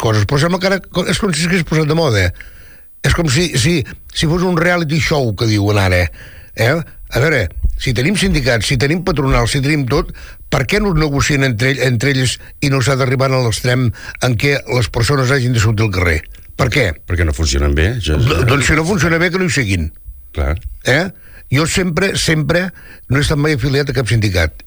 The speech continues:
Speaker 1: i no critico pas el qui estigui. Però sempre m'ha, m'ha, m'ha, m'ha agradat tractar amb el patró, amb el, amb el jefe, com vulguis dir, el que és, de cara a cara. Eh? O sigui, jo sempre li dic: «Escolta'm, eh,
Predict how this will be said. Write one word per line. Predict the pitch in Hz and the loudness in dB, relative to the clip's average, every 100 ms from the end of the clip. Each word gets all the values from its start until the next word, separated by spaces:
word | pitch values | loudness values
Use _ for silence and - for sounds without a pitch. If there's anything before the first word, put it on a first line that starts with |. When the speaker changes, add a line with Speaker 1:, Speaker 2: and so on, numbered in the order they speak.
| - | -2
Speaker 1:
i | 127 | 0
no | 110 | 0
critico | 123 117 107 | 0 0 0
pas | 131 139 | 0 0
el | 117 | 0
qui | 120 | 0
estigui. | 95 92 80 78 - - - - - - _ - | 0 -2 -4 -6 -12 -20 -20 -20 -20 -20 _ -4
Però | 110 | 0
sempre | 127 127 165 | 2 2 0
m'ha, | 151 | 0
m'ha, | 123 123 135 131 127 120 | 0 0 0 2 0 2
m'ha, | 131 131 | 0 0
m'ha | - 143 131 127 | -2 0 2 2
agradat | 135 139 160 - - - | 2 0 -2 -6 -8 -2
tractar | 120 90 160 175 - | -2 0 -2 -2 -2
amb | 113 123 | 0 0
el | 120 | 0
patró, | 110 104 160 - | -2 0 0 0
amb | 107 | 0
el, | 110 104 127 | 0 -2 0
amb | 120 | 2
el | 120 107 | 2 2
jefe, | 160 143 185 165 - - | 0 2 0 -2 -8 -8
com | - 131 127 | -2 0 2
vulguis | 131 120 | 2 2
dir, | 160 190 - - | 2 -2 -6 -4
el | 117 | 0
que | 135 | 2
és, | 95 | 2
de | 92 98 | 2 2
cara | 165 185 - | 2 0 -2
a | - | 0
cara. | 104 85 71 - - - - - - - | 2 0 -2 -8 -16 -20 -20 -20 -20 -8
Eh? | - 127 180 - - - _ - - | -2 0 -2 -8 -20 -20 _ -20 -6
O | - | 0
sigui, | 147 139 | 2 2
jo | 147 175 | 2 0
sempre | 160 160 | -2 0
li | 160 | 0
dic: | 147 | 0
«Escolta'm, | 139 185 156 143 | 0 0 0 0
eh, | 98 | 0